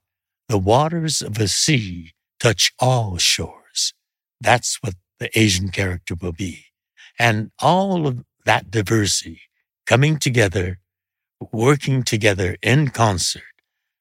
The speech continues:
for a common goal and contributing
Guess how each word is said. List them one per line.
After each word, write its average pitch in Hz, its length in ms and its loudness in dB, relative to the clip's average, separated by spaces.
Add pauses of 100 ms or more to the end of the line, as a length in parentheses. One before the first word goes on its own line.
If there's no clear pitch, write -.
(120)
for 110 420 2
a 95 100 -4
common 101 500 0
goal 78 440 -6 (840)
and 95 340 0 (120)
contributing 101 880 0